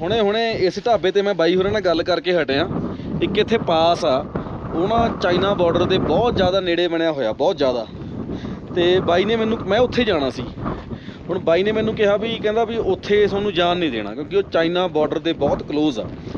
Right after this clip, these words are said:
ਮੈਂ ਕਿਹਾ ਯਾਰ ਵੀ ਚਾਈਨਾ ਬਾਰਡਰ ਦੇ ਕਲੋਜ਼ ਤਾਂ ਫਿਰ ਉਮਲਿੰਗਲਾ ਵੀ ਆ। ਉਹ ਕਹਿੰਦਾ ਵੀ ਉਹ ਪਾਸ ਯਾਰ ਵੈਸੇ ਬੰਦ ਕੀਤਾ ਹੋਇਆ, ਤੁਹਾਨੂੰ ਸ਼ਾਇਦ ਹੀ ਜਾਣ ਦੇਣ।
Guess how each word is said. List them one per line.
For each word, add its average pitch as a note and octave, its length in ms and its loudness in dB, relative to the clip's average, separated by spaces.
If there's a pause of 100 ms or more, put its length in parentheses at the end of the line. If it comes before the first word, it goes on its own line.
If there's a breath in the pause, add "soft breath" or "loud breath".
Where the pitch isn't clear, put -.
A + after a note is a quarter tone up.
(240 loud breath)
ਮੈਂ C#3+ 140 -4
ਕਿਹਾ G3+ 120 2
ਯਾਰ G#3+ 120 2
ਵੀ G#3 80 -4 (120)
ਚਾਈਨਾ F#3+ 280 2
ਬਾਰਡਰ F#3+ 240 2
ਦੇ F3+ 100 2
ਕਲੋਜ਼ E3+ 320 0
ਤਾਂ - 100 0
ਫਿਰ E3 100 -2
ਉਮਲਿੰਗਲਾ F#3+ 500 0
ਵੀ G3+ 180 -2
ਆ। E3 60 2 (560 loud breath)
ਉਹ C#3+ 100 -2
ਕਹਿੰਦਾ A3 200 0
ਵੀ A#3+ 120 -2
ਉਹ A#3 140 2
ਪਾਸ G#3+ 300 0
ਯਾਰ G#3 160 2
ਵੈਸੇ G3 240 0
ਬੰਦ F3 260 0
ਕੀਤਾ F3+ 320 -2
ਹੋਇਆ, F3 160 4
ਤੁਹਾਨੂੰ G3 260 -2
ਸ਼ਾਇਦ E3+ 320 0
ਹੀ F3+ 220 -2
ਜਾਣ D#3+ 260 2
ਦੇਣ। A2+ 220 -2